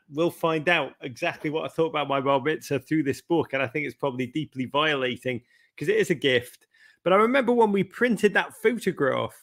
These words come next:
your early twenties, and you were still close enough to that photograph that even though we,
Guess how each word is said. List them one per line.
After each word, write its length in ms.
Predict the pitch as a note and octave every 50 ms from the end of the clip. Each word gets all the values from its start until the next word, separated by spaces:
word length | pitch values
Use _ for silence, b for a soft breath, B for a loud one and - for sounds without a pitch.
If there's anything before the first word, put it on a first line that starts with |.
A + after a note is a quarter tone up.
| _ _ _
your 200 | D#3+ D#3+ F3 F3
early 380 | F3+ F#3 F#3+ G3+ G#3+ A3 A3
twenties, 800 | F#3+ - - F3+ D3 C#3 A#2+ - - C3 A#2+ A#2+ A#2+ A2 - - b b b b b b b b b b D3
and 160 | D#3 E3+ F#3
you 100 | G3+ G#3+
were 80 | G#3+
still 380 | F3+ - - - C4+ C4 C4+ A#3+
close 420 | - - - A#3 B3+ B3 A#3+ -
enough 400 | A#3 G#3 D#3+ C#3+ C3+ B2 A#2+ - - -
to 240 | - - A3 A3
that 180 | G#3 F#3+ E3+ -
photograph 800 | - - A3 B3 - G3 D3+ C#3+ C3+ B2+ B2 B2 A#2 - - _ b b b b _ -
that 60 | -
even 200 | C4+ A3+ F#3+ A3+
though 120 | A#3 A3+ G#3+
we, 160 | F#3+ F#3+